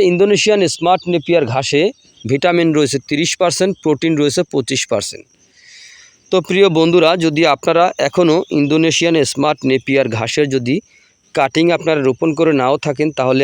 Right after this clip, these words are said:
আজই আমার স্ক্রিনে দেওয়া নাম্বারে যোগাযোগ করবেন। এই ঘাস খাওয়ালে অবশ্যই আপনি লাভবান হবেন। এর কারণ হচ্ছে ভাই, এই ঘাসটা খুবই ভালো, উন্নত জাতের, উন্নত মানের ঘাস। তো দেখতে পারতেছেন, এই ঘাসটা কিন্তু হাইটটা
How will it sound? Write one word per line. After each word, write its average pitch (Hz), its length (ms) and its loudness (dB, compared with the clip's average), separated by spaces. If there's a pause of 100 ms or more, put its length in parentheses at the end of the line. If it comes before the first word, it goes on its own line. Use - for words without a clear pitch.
(120)
আজই 120 360 -2
আমার 135 280 0
স্ক্রিনে 135 300 -4
দেওয়া 139 240 0
নাম্বারে 127 300 0
যোগাযোগ 107 440 -2
করবেন। 87 340 -8 (1080)
এই 175 160 4
ঘাস 139 260 0
খাওয়ালে 180 400 2
অবশ্যই 165 560 0 (560)
আপনি 165 240 -6
লাভবান 123 460 0
হবেন। 101 320 -8
এর 135 140 -4
কারণ 139 280 -2
হচ্ছে 175 260 -2
ভাই, 139 220 -2 (260)
এই 135 120 -2
ঘাসটা 127 340 -6
খুবই 131 340 -4
ভালো, 120 300 -2 (500)
উন্নত 143 340 -2
জাতের, 127 420 -2
উন্নত 135 360 -2
মানের 123 340 -2
ঘাস। 104 320 -10 (840)
তো 143 120 -6
দেখতে 156 340 -2
পারতেছেন, 151 400 0
এই 147 100 -2
ঘাসটা 131 320 -4
কিন্তু 170 200 -4
হাইটটা 147 540 -6